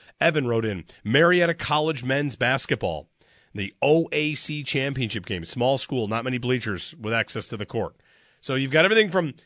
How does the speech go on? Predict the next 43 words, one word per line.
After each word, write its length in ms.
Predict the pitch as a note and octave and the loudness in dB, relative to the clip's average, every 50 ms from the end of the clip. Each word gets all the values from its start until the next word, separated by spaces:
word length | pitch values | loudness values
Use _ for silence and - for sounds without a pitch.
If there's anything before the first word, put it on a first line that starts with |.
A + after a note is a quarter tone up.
| _ _ _ _ | _ _ _ _
you 80 | - F2+ | -20 -20
know, 60 | E2+ _ - | -20 _ -12
Texas 500 | - - F3+ F#3 - - F#3+ F3+ - - | -8 -4 -4 -4 -2 -2 -4 -2 0 2
A 140 | F3+ E3+ E3 | 2 2 2
and 80 | D#3+ D#3+ | 4 4
M 160 | E3 E3 E3 | 4 4 4
on 200 | D#3 D3+ D#3 D#3 | 4 2 2 2
one 200 | D3+ D3+ D#3 D#3+ | 2 2 0 0
side, 420 | C#3+ - E3 D3+ D3 D3 D3 C#3+ - _ - _ - | 0 2 2 2 2 2 0 -2 -6 _ -20 _ -10
mac 340 | - A2 C3 D3 D3+ D#3+ - | -6 -2 -2 0 -2 -2 -4
championship, 800 | - - F3 D#3+ D3 C3+ A#2 D3 C#3+ C#3 - - D3 C3+ C3 _ _ _ _ _ _ - | -4 -2 0 0 0 0 -2 -4 -4 -2 0 0 0 0 0 _ _ _ _ _ _ -2
all 160 | - C#3+ D3+ | 0 2 2
the 40 | D3 | 4
way 120 | D3 D3 | 2 2
down 180 | C#3+ C#3 C#3 C3+ | 2 2 0 -2
to 340 | C3 - D3 C3+ B2+ B2+ - - | -2 0 0 0 0 -2 -2 -2
Andy 260 | C3 C#3+ D3+ D3 C3+ | -2 0 0 0 -2
tweeted 300 | A#2 - - C#3+ C3 B2+ | -4 -2 0 0 2 2
in 160 | C3 C3 B2+ | 2 2 0
a 60 | B2+ | -2
picture 320 | G#2+ - C#3+ B2 - D3 C3 | -6 -8 -10 -8 -8 -8 -6
from 260 | - - B2+ A#2+ G#2+ | -2 -2 -2 -2 -4
Brockport. 720 | - - F2+ E2+ G#2+ B2 C#3 - - - A#2 F#2+ E2+ D2+ _ _ _ _ _ _ _ _ _ _ _ _ _ _ _ _ _ _ _ - | -6 -8 -4 -2 0 0 0 -2 -4 -8 -6 -6 -6 -6 _ _ _ _ _ _ _ _ _ _ _ _ _ _ _ _ _ _ _ -8
Men 360 | G#2+ G#2+ C3+ C3+ D3+ D#3 D3 | -2 2 2 4 4 4 4
won 180 | C#3+ C#3+ C#3+ | 4 2 2
the 60 | C3+ A#2 | 0 -2
Suniacs 840 | G#2+ - - - C#3+ C#3+ D3 C#3+ C#3 C#3 C#3 C3 - - - - - _ _ _ _ _ _ _ _ _ _ _ _ _ | -2 -2 -2 -2 0 0 0 0 0 0 0 -2 -4 -6 -12 -12 -12 _ _ _ _ _ _ _ _ _ _ _ _ _
and 160 | - A#2+ A2+ G#2 | -6 -6 -6 -4
qualified 640 | - - C3+ C3 C3+ C3+ B2+ - - C3 B2+ B2+ A#2 | -4 -2 0 0 0 0 0 2 2 2 2 2 0
for 60 | A#2+ | -2
the 100 | A#2 A#2 | -4 -4
D 260 | A2 G#2 B2 A#2+ A#2+ A2+ | -4 -2 -4 -2 -2 -2
three 240 | - - A#2 A#2 | -4 -4 -4 -4
tournament. 440 | A2 - B2+ A2+ A2 G2+ F#2 E2 - _ - | -2 0 0 0 0 0 -4 -6 -8 _ -4
And 260 | A2 G#2+ G#2 G2+ F2+ | -4 -2 -2 -2 -4
he, 140 | - B2+ A#2+ | -4 -6 -4
sure 180 | A2+ - C#3+ C#3+ | -2 0 2 4
enough, 220 | D#3+ E3+ D3 - - _ _ | 6 4 4 2 -2 _ _
he's 180 | - G#2+ G#2+ G#2+ | -10 -8 -6 -2
got 120 | B2+ C#3 | 0 0
a 40 | C3+ | 2
picture 380 | - F3 F3 E3 - C3+ A2+ A2+ | 2 2 2 2 0 -2 -2 0
of 340 | A#2 A#2+ A#2+ B2 A2+ - | 2 2 2 2 0 -4